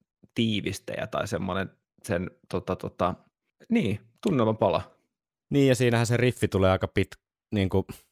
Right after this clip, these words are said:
Speaker 2: tavallaan muutaman kerran ennen sitä sooloa, että on, että onkohan se niinku ajateltu, että tää on soolon tausta vai onko se vaan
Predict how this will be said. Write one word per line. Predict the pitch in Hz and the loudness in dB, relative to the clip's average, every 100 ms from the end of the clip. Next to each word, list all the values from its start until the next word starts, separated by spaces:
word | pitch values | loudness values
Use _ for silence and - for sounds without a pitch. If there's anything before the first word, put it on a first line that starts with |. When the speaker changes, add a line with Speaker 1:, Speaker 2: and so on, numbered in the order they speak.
| _ - | _ 0
Speaker 2:
tavallaan | 95 92 92 90 85 - | 2 4 2 0 -2 0
muutaman | 101 92 85 | 2 2 0
kerran | - 82 82 87 | 0 0 2 2
ennen | 87 82 | 0 -2
sitä | - 85 | -4 -4
sooloa, | 87 85 78 67 69 | 0 0 0 -2 -6
että | - 76 | -6 -6
on, | 69 - - | -6 -10 -12
että | 87 - | -12 -8
onkohan | 82 82 78 | -6 -2 -2
se | 78 | -2
niinku | 82 85 | 0 2
ajateltu, | 95 90 82 78 80 | 2 2 -2 0 -2
että | - _ - | -4 _ -2
tää | 78 | 0
on | 78 | 0
soolon | 85 78 76 71 | 0 0 -2 -2
tausta | 73 71 - 71 | -2 -2 -4 -2
vai | 71 73 73 | 0 0 -2
onko | - | -4
se | - 71 | -4 -2
vaan | 73 73 | 0 0